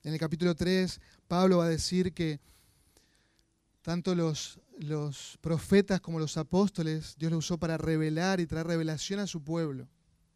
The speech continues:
de ese plan glorioso. Y ahí continúa diciendo en el versículo diez de nuestro texto, "con miras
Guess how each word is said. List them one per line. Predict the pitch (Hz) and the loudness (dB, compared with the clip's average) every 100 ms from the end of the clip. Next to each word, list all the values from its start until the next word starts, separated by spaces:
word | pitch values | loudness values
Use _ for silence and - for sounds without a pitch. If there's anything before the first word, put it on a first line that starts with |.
| _ _ _ _ _ _ _ _ _ _ _ | _ _ _ _ _ _ _ _ _ _ _
de | 135 156 | -8 -6
ese | - 151 | -4 -2
plan | 160 170 170 | -2 -2 -2
glorioso. | 160 151 151 165 165 - - _ _ _ _ _ _ _ _ _ _ _ _ _ _ _ _ _ _ - | -4 -4 -2 -2 -6 -14 -20 _ _ _ _ _ _ _ _ _ _ _ _ _ _ _ _ _ _ -6
Y | 147 | -2
ahí | 156 | 0
continúa | 175 170 160 170 | 0 0 0 2
diciendo | 170 165 - 185 175 | 2 0 0 -2 -2
en | |
el | 160 | -4
versículo | 151 175 180 170 | -6 -6 -2 -2
diez | 165 180 180 156 - | 2 2 2 -2 -6
de | 151 | -8
nuestro | 151 151 | -6 -8
texto, | - 170 - - 160 156 _ _ _ _ | -4 -4 -4 -4 -4 -4 _ _ _ _
"con | - 165 165 165 | -2 0 0 2
miras | 214 233 185 175 - | 4 4 4 2 -4